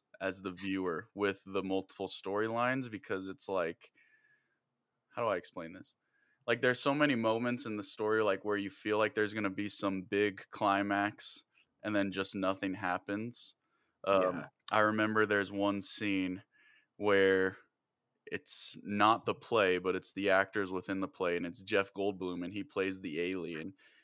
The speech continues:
Speaker 1: and he
Speaker 2: Yeah.
Speaker 1: says something like, um, "I play the alien. I think it's, I'm a metaphor about life, but I entirely don't know," something
Speaker 2: Yeah.
Speaker 1: like that. And it's like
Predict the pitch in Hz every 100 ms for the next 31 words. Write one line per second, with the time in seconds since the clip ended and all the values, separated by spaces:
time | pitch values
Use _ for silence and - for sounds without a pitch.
0 | - 104 107 80 117 110 110 101 95 95
1 | 92 87 87 - _ _ _ _ _ -
2 | 98 95 90 110 160 165 139 117 123 117
3 | 104 104 104 - _ _ _ - 113 -
4 | 139 143 143 - 117 113 107 101 104 110
5 | 107 113 107 104 101 95 95 98 95 95
6 | - 101 98 98 - _ _ _ 104 104
7 | 120 110 107 98 95 92 85 92 87 98
8 | 110 _ - 127 120 117 101 90 101 101
9 | 117 _ - - - - 113 113 - 110
10 | 104